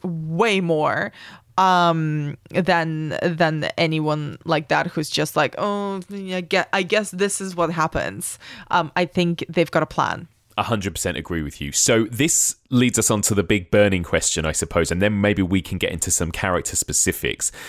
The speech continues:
Speaker 2: The big question is, who will become the new C E R of Waystar, Anna?
Speaker 1: I just, uh, sorry, I just, I don't think it's a thing at all. <laughs>
Speaker 2: Interesting. Okay, yeah.
Speaker 1: No, I ju-, like I said before, I think it's the,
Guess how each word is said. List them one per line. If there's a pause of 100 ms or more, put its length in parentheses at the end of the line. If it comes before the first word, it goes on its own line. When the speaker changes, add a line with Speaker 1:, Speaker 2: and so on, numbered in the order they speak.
(160)
Speaker 2:
The
big
question
is, (540)
who
will
become
the
new
C
E
R
of
Waystar,
Anna?
Speaker 1:
I
just,
uh, (300)
sorry,
I
just,
I
don't
think
it's
a
thing
at
all. (100)
<laughs>
Speaker 2:
Interesting.
Okay, (120)
yeah. (140)
Speaker 1:
No,
I
ju-, (100)
like
I
said
before, (120)
I
think
it's
the,